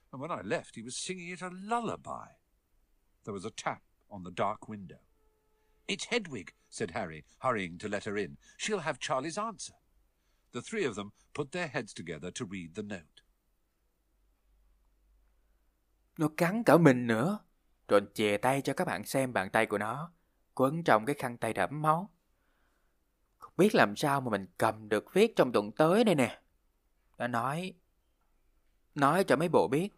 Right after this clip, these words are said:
Speaker 2: con rồng nhí đó là một con vật kinh khủng nhất mà mình từng gặp. Vậy mà cái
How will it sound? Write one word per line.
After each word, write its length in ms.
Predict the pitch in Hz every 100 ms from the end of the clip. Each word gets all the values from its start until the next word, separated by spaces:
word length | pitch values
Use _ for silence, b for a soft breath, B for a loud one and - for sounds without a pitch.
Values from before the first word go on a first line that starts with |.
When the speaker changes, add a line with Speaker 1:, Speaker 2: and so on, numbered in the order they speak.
| _ _
Speaker 2:
con 180 | 131 127
rồng 240 | 113 92 110
nhí 220 | 147 190
đó 120 | 202
là 100 | 147
một 100 | 90
con 180 | 98 113
vật 140 | 101 -
kinh 200 | 175 175
khủng 280 | 110 120
nhất 220 | 180 240 151
mà 60 |
mình 120 | 104 101
từng 120 | 101
gặp. 220 | 92 - _ _ _ _ _ _
Vậy 300 | 143 123 151
mà 260 | 165 147 123
cái 160 | 202